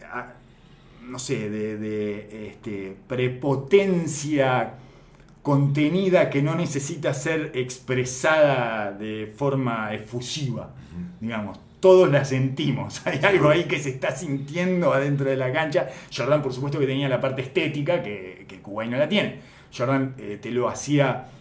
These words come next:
Speaker 1: peor porque además era una suerte de bailarina y adentro de la cancha, esa cosa plástica,
Speaker 2: Era mucho
Speaker 1: maravillosa.
Speaker 2: más, era mucho más expresivo. Vos lo veías que estaba enfocado en uno y que le quería sacar la yugular.
Speaker 1: Sí.
Speaker 2: Era el perro así, mostrándote los dientes.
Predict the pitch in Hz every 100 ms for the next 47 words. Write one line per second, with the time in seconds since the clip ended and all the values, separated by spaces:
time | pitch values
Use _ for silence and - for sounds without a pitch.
0 | - - - 143 151 151 151 - 139 127
1 | 113 110 101 107 123 127 139 117 107 107
2 | 110 - 117 110 110 107 117 127 143 131
3 | 104 104 107 110 117 117 139 123 - -
4 | - - 90 - 110 113 92 76 92 90
5 | 87 87 - 98 90 120 127 98 85 -
6 | - - 65 73 67 - - - 85 101
7 | 104 98 107 139 104 - - 98 90 85
8 | 78 90 - 104 110 107 98 107 120 123
9 | 127 - 87 78 76 78 90 95 - 80
10 | 87 82 - - 92 110 120 92 82 113
11 | 117 107 95 - - 78 101 92 92 87
12 | 113 107 104 90 85 95 82 -